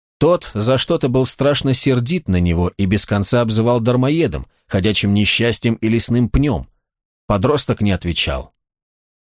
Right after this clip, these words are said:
«Здравствуй, щенок», сказал Каттай. Ему вдруг опять стало стыдно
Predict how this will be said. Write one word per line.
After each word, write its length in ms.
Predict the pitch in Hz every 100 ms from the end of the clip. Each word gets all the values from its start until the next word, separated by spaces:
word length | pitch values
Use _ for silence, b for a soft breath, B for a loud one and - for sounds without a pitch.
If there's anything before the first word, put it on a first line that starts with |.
| _ _ _ _ _ -
«Здравствуй, 560 | 98 110 135 - 135
щенок», 440 | 123 - 123 101 -
сказал 380 | - 110 98 92
Каттай. 500 | 95 - 78 71 _ _ _ _ _ _ _ _ -
Ему 220 | 113 139
вдруг 260 | 127 143 131
опять 300 | 127 147 127
стало 260 | - 123
стыдно 640 | 127 - - 156 101 85